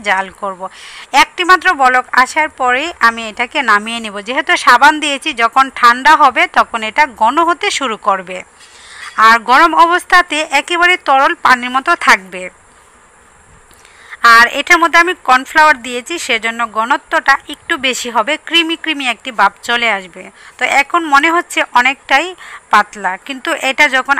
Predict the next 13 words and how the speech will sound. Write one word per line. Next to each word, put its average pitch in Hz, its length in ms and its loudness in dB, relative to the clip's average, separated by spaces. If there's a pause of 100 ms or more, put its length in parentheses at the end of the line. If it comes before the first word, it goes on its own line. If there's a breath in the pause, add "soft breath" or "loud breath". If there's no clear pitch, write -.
(100)
আধা 240 200 2
ঘন্টা 320 240 -2
আমি 320 180 -2
রেখে 302 240 -8
দিব 311 100 -10 (200)
তখন 240 220 0 (100)
তার 226 200 2
ঘনত্বটা 294 500 -2 (200)
দেখলে 233 280 -6
বুঝতে 262 320 -10 (100)
পারবেন 294 300 0 (100)
যে 254 80 -2 (160)
কতটা 330 400 0